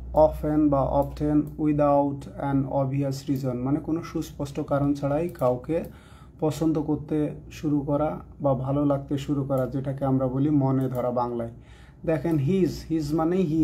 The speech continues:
has taken quite a fancy to his next door neighbor, পাশের বাসার প্রতিবেশীকে তার খুব মনে ধরেছে, মানে তাকে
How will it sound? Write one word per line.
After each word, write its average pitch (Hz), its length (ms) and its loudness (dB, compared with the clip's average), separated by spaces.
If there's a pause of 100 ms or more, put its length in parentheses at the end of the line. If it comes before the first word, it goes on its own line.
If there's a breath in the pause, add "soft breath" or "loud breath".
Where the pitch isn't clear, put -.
(120)
has 131 140 2 (600 loud breath)
taken 170 360 0 (500)
quite 160 460 4 (240)
a - 20 4 (160)
fancy 147 420 2 (100)
to 147 80 -2 (180)
his 143 120 0 (200)
next 139 240 -2 (100)
door 139 180 0 (140)
neighbor, 127 300 -2 (680 loud breath)
পাশের 156 420 4
বাসার 151 380 2
প্রতিবেশীকে 147 640 0 (120)
তার 139 180 2 (240)
খুব 170 160 -4 (120)
মনে 143 280 6
ধরেছে, 131 320 -4 (280)
মানে 165 160 0 (640 loud breath)
তাকে 151 180 0